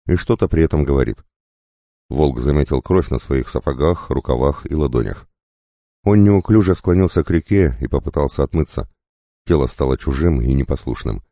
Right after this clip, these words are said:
Он остервенело тер пятна, но те только расползались огромными темными следами. Волоксан обернулся к быку. Того уже не было. Растерянно озираясь, он побрел в сторону городских ворот. Жажда,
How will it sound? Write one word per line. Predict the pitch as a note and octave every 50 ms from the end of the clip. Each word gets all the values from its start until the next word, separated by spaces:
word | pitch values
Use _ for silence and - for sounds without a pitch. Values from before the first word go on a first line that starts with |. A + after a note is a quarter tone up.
| _ _ _ _ _ _ _ _ _ _
Он | - D2 E2 F#2
остервенело | F2+ E2+ - - F2 F2 E2+ F2 F2+ F#2+ F#2 F2 E2+
тер | D#2+ - F#2+ D#2+ D2
пятна, | - - G2 - - - B1 G#1 - - _ _ _ _ _ _
но | C#2+ D#2+
те | E2 - A#2
только | - A2+ G#2+ F#2+ - G2+
расползались | F2+ F#2 E2 - - F2+ E2+ E2+ G2 G2+ F2+ D2+ C#2+ -
огромными | D2+ C2 C#2 D2+ F2+ F#2 E2 C#2+ B1+ B1 B1 A#1 G#1+ - -
темными | - E2+ D#2 D2 C#2+ C2+ C2 C2
следами. | - - C#2+ C#2 C2 A#1+ A1+ G#1+ G1+ G1+ - _ _ _ _ _ _ _ _ _ _ _ _ _ _ _ _ _ -
Волоксан | A#1+ B1 C2 C2 - - - C2+ C2
обернулся | B1+ A#1 C2 C2 C2 B1 - - B1+
к | A#1
быку. | B1 B1 - - A#1+ - - _ _ _ _ _ _ _ - -
Того | D#2+ E2+ G2 A#2 A#2+
уже | A2+ G#2+ A2+ G#2+
не | G#2+ G2
было. | C2+ A#1+ A#1 A1 G#1 - _ _ _ _ _ _ _ _ _ _
Растерянно | B1+ A#1+ C2+ - - - C2+ B1 B1+ B1+ B1+
озираясь, | B1 A#1 C2 C#2 C#2+ E2 F2 F2+ F2 - - - _ _ _
он | - G#2 G#2+ F#2+
побрел | - E2+ D2 C#2+ D#2+ F#2+ F#2+
в | E2+ -
сторону | - - F2+ F2 E2 D#2+ D#2 C#2
городских | B1 C#2+ C2+ C2 - - C2 A#1 -
ворот. | C2 B1+ B1 A1 - _ _ _ _ _ _ _ _ _ _ _ _ _ _ _ _ _ _ _ _ _
Жажда, | - B1 C#2+ E2+ F#2 F#2+ E2+ D2+ D#2+ E2 D#2 C#2